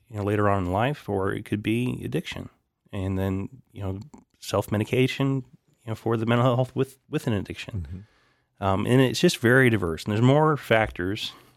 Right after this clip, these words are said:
Speaker 1: you know, as the more, the more you look into it and the deeper you go and the more confusing it gets. Um,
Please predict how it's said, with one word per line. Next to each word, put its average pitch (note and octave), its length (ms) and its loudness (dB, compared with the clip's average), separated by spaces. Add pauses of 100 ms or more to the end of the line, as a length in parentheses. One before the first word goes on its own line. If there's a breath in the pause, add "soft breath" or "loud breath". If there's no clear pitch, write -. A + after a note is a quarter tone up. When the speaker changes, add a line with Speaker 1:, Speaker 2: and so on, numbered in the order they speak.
(140)
Speaker 1:
you A2 80 -6
know, G2 260 -2
as G#2+ 300 -8 (400)
the - 280 -10
more, G#2+ 300 2 (100)
the A2 80 -4
more G#2+ 200 0
you G2+ 100 0
look G2+ 220 -4
into G#2 340 -2
it A#2 140 -2
and F#2+ 120 -4
the G2 60 -4
deeper G2 180 -6
you F#2 140 -4
go G2+ 300 0
and A2 100 -2
the G2+ 40 0
more G2+ 140 2
confusing F#2 520 -4
it F2+ 80 -6
gets. - 320 -8 (840 soft breath)
Um, G#2 400 -2